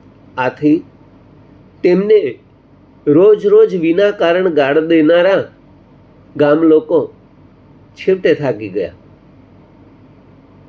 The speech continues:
હાર્યા, શાંત થયા અને સંત પાસે આવ્યા. તેમને પ્રણામ કરીને પૂછ્યું, "અમે તમને રોજ રોજ ગાળો દઈએ છીએ,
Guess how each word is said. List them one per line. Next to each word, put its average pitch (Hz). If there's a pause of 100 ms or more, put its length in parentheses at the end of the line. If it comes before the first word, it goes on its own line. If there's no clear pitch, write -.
(500)
હાર્યા, 147 (1080)
શાંત 196
થયા 104 (720)
અને 151
સંત 147
પાસે 120
આવ્યા. 98 (1500)
તેમને 175
પ્રણામ 139
કરીને 160
પૂછ્યું, 135 (1900)
"અમે 156
તમને 151 (880)
રોજ 151
રોજ 170
ગાળો 139
દઈએ 117
છીએ, 101